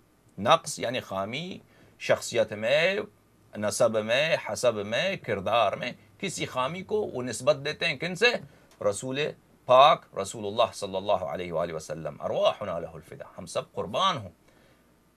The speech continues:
نام پاک رسالت میں آپ صلی اللہ علیہ وآلہ وسلم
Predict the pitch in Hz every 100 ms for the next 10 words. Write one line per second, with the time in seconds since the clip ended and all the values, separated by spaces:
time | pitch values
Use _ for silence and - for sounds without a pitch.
0 | - 104 110 104 170 190 - 120 107 110
1 | 104 101 101 107 104 - 95 104 107 95
2 | 80 90 82 82 69 - 76